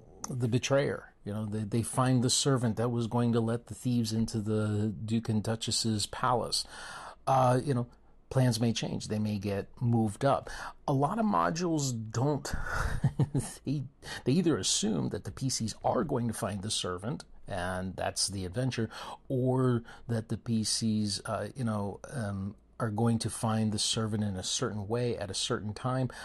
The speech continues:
I'm not gonna assume that. If the P Cs are, you know, bumping around, day three, boom, the, the servant's gonna <laughs> let the thieves in and the Duke and Duchess are gonna be assassinated. And then now you have a very different module of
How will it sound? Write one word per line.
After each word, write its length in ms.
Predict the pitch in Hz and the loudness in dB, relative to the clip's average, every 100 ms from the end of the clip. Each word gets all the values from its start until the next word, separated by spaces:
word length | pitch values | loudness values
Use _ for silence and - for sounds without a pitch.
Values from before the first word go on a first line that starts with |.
| - | -6
I'm 120 | 139 202 | 0 2
not 180 | 208 | 2
gonna 160 | - 127 | 2 0
assume 300 | 127 180 220 | 0 0 0
that. 200 | - - | 0 -2
If 120 | 110 - | -6 -6
the 60 | |
P 160 | - 190 | -4 -2
Cs 360 | - 202 196 | 0 0 0
are, 280 | 123 120 120 117 | 2 2 2 0
you 100 | 151 | -2
know, 200 | 104 113 - - | -2 -4 -8 -2
bumping 300 | 135 139 127 | 0 0 0
around, 500 | 123 107 101 80 - - - - - - - - | 0 0 2 2 -2 -8 -16 -16 -16 -18 -14 -6
day 220 | 101 117 | -4 -2
three, 320 | - 139 160 | -2 0 0
boom, 500 | 151 117 180 180 90 - - - | 0 0 0 0 -2 -8 -20 -12
the, 340 | - 110 104 104 - | -6 -4 -4 -6 -8
the 120 | 101 | -4
servant's 420 | - 113 113 117 | -2 0 0 -2
gonna 260 | - 120 104 | -2 -2 -2
<laughs> 40 | |
let 120 | 143 | -4
the 60 | 139 | -4
thieves 400 | - 123 131 120 | -4 -2 0 0
in 160 | 135 156 | -2 0
and 220 | 127 117 | 0 2
the 180 | 113 110 | 2 2
Duke 260 | 107 127 | 0 -4
and 120 | 123 113 | -2 0
Duchess 380 | 127 - - | -2 -2 -4
are 40 | 113 | -2
gonna 180 | 139 139 | 0 0
be 140 | 139 | 0
assassinated. 800 | 117 123 120 - 127 107 85 92 - - - | -2 -2 -2 -2 0 0 -4 -8 -10 -8 -2
And 160 | 113 | 2
then 260 | 156 302 143 | 4 4 2
now 180 | 110 123 | 2 2
you 200 | 117 113 | 2 2
have 200 | 123 110 | 2 0
a 60 | |
very 320 | 107 - 104 | -2 -4 -6
different 480 | 110 131 202 185 - | -2 0 2 2 0
module 540 | 107 92 98 123 156 - | -2 -2 0 0 0 -2
of 280 | 107 110 | -4 -4